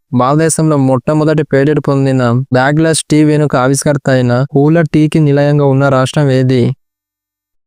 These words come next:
ఆన్సర్ ఆప్షన్ సి, తమిళనాడు. తరువాత ప్రశ్న,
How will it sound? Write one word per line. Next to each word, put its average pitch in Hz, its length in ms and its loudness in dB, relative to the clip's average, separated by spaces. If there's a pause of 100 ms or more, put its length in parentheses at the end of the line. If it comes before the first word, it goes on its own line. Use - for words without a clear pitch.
(1200)
ఆన్సర్ 151 360 0
ఆప్షన్ 139 420 0
సి, 151 160 -2 (140)
తమిళనాడు. 135 680 2 (880)
తరువాత 151 460 0
ప్రశ్న, 135 480 0